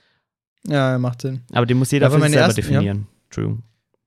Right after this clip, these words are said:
Speaker 1: Weil meine erste, äh, Überlegung oder eine andere Erklärung wäre natürlich auch, dass man,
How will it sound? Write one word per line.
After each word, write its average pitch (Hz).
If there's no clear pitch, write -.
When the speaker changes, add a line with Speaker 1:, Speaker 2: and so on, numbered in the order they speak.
Speaker 1:
Weil 135
meine 131
erste, 135
äh, -
Überlegung 139
oder 123
eine 113
andere 143
Erklärung 151
wäre 139
natürlich 139
auch, 127
dass 123
man, 120